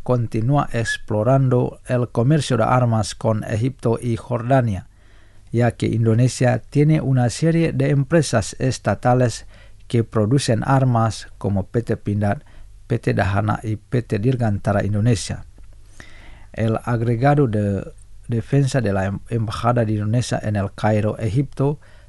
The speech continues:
Kemas Muhammad Ikhwan Madani, dijo en El Cairo el domingo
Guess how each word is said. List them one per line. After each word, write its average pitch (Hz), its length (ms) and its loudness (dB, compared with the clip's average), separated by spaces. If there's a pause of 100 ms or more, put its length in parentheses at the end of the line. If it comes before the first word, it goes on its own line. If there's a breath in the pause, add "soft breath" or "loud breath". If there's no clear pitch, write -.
(180 soft breath)
Kemas 98 420 -2
Muhammad 104 520 -2 (100)
Ikhwan 98 480 -4
Madani, 117 560 2
dijo 110 560 -4 (600 loud breath)
en 107 100 -2
El 95 160 0
Cairo 110 540 2
el 110 160 0
domingo 120 680 2